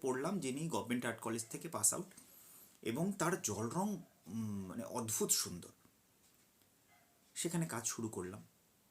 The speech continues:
এইবারে, উম, কাজ শুরু করতে গিয়ে তখন আমার হাতে মিলিন্দ মৌলিকের বই এসে পৌঁছলো। আমি সেই বই দেখে কপি করতে শুরু করলাম।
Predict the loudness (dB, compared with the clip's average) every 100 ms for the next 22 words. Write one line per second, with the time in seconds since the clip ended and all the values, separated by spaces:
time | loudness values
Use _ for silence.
0 | _ _ _ _ _ _ 4 4 6 2
1 | 0 -8 _ -20 _ -8 -6 -4 -4 -4
2 | -4 0 0 2 2 2 -2 0 2 4
3 | 4 2 0 2 2 2 0 0 0 -2
4 | 0 -2 -2 -10 -20 -16 -4 0 2 2
5 | 0 0 0 0 0 2 2 0 -4 -6
6 | -6 -6 -10 -18 -20 -20 -20 -20 -20 -10
7 | 0 2 4 4 0 -6 -2 0 0 2
8 | 2 4 0 -2 -4 -4 -4 -4 -4 -6
9 | -8 -6 -8 -6 -8 -8